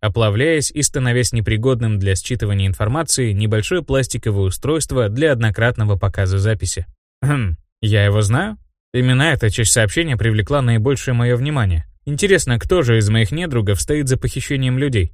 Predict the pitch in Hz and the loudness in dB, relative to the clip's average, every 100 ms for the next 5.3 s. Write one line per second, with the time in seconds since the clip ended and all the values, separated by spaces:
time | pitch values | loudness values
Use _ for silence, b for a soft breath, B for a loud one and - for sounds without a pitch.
0 | - 120 123 131 - 123 127 127 127 113 | -2 2 2 2 0 0 2 2 2 0
1 | 120 117 110 127 165 - 117 117 120 117 | 0 0 -2 -2 -4 -6 -4 -2 -2 0
2 | 123 127 131 110 131 131 123 110 123 113 | 0 0 -2 -2 0 2 2 0 0 -2
3 | 120 104 117 117 110 117 107 107 101 123 | -2 -2 0 0 0 0 0 0 2 0
4 | 120 113 120 120 104 110 104 123 98 156 | 0 0 0 0 2 0 0 -2 0 0
5 | 170 98 | 0 0